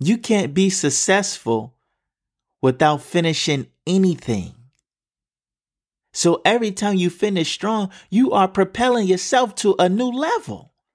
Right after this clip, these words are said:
You are growing each and every time you cross the finish line. I don't think y'all hear me out there. You're growing each and every time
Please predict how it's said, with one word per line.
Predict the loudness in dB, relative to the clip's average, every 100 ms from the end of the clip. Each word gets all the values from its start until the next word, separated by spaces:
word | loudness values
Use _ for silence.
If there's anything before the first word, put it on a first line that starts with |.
| _ _ _ _ -8
You | 0 0 4
are | 4 4
growing | 0 -2 2 2 2 0 -2 -6 _ _ _ -2
each | 0 0 -2 -8 -8 _ -4
and | -4 -4 _ 0
every | 2 2 0 -4 -4 -8 _ -18
time | -10 -2 2 2 0 -8 -16 _ -2
you | 0 0
cross | -4 2 2 2 -6 -14 _ -2
the | -2
finish | 0 -2 0 -2 -6 -10 -16 _ _ 0
line. | 2 4 0 -6 -16 _ _ _ _ _ _ _ _ _ _ -10
I | -8
don't | -6 -2
think | -2 2
y'all | 2 2
hear | 4 2
me | 2 0
out | -2 -4 -6
there. | -8 -8 _ _ _ _ _ _ _ _ _ _ _ _ _ _ _ -6
You're | 0 0
growing | 0 2 4 4 4 0 -4 -2
each | 0 0 -2
and | -2 0
every | 0 0 -6
time | -4 0 2 0 -2